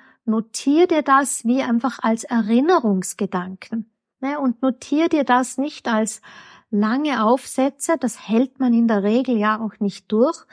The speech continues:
wenn man einigermaßen ein alltagsübliches Leben hat zwischen Familie, Freunde, Beruf und so irgendwas und nicht unbedingt Einsiedler,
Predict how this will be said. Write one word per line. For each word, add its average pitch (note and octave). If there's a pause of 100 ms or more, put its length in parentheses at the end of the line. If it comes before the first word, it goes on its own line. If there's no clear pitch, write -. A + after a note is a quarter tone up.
(340)
wenn A#3
man A3+
einigermaßen A#3 (360)
ein G#3 (360)
alltagsübliches B3
Leben B3
hat A#3+
zwischen A3 (340)
Familie, A#3+
Freunde, A#3
Beruf A3+
und G#3+
so A3
irgendwas B3+
und G#3
nicht G#3
unbedingt A3+
Einsiedler, A#3